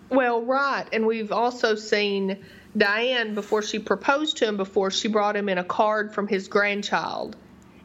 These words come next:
and it really made Boz light up. So Boz knows the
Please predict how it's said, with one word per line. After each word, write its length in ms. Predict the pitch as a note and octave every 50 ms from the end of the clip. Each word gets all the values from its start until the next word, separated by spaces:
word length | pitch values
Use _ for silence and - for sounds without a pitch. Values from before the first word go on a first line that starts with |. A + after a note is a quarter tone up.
| -
and 300 | - G3+ G3 F#3+ G3 F#3+
it 80 | F3 -
really 440 | G#3 G#3+ A#3 A#3+ A3+ A3 G#3+ G3 G3+
made 440 | G3+ G3 F#3 F#3 F3+ F#3 F#3+ F#3+
Boz 440 | F#3+ F#3 F#3+ F#3+ F#3 F#3 F#3 F#3 F#3 F#3
light 440 | F3 F3+ F#3+ F#3 F#3 F#3 F#3 F3+
up. 460 | F3+ E3+ E3+ E3+ D#3 A2+ G2 - - - - - - - - - - - - - - - - - F#3+ G3
So 760 | - - - G3+ G3 G3 F#3 F3+ F3+ F#3 F#3 D3 - - - - - - - - - - - - -
Boz 440 | G#3 G3+ G#3+ A3 A#3 A3+ A3+ A3 A3+
knows 360 | A3 G#3+ G#3 G#3 G#3+ G#3+ -
the 520 | - G3+ G3 F#3+ F#3 F3+ F3 F3+ G3 -